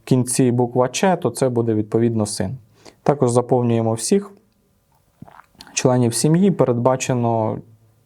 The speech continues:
чотири дитини. Е, от, і автоматично інформація, е, попадає в сімейний стан ось от такому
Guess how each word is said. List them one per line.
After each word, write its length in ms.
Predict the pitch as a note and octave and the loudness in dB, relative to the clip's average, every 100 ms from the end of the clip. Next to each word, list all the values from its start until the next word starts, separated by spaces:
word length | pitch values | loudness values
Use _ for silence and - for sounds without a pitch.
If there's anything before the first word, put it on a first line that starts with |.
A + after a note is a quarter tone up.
| _ - - | _ -20 -12
чотири 340 | - - C3 A#2+ | -6 0 2 2
дитини. 400 | B2 C#3+ D3 D3 - - - - - - - - - - _ - - - | 2 0 0 -2 -8 -20 -20 -18 -18 -18 -20 -20 -20 -20 _ -20 -16 -4
Е, 40 | A#2 | 0
от, 500 | A#2 A#2+ A#2+ A#2+ - | 0 0 0 -2 -2
і 180 | E3+ F#3 | 2 4
автоматично 880 | D#3+ - C3 B2+ B2+ A#2+ D#3 D#3 B2+ | 4 2 0 0 0 0 0 0 -2
інформація, 840 | A#2+ A#2 B2 A#2+ C3+ C3+ A2+ G#2 A2+ - _ _ _ _ _ _ _ _ _ _ _ _ - - _ - - - - B2 | 0 0 0 2 0 0 -2 -2 -6 -12 _ _ _ _ _ _ _ _ _ _ _ _ -20 -20 _ -20 -20 -20 -6 -2
е, 100 | A#2 | 2
попадає 500 | - A#2+ B2 A#2+ A#2 | 2 2 2 2 0
в 60 | |
сімейний 400 | - B2+ C3 C#3 | 0 0 2 0
стан 260 | C#3+ G3+ G#3 | 0 2 2
ось 320 | C#3 C#3 - | 2 -2 -4
от 200 | C3+ A#2+ | -4 -2
такому 500 | A#2 - C#3 B2 A#2+ | -2 0 0 0 -4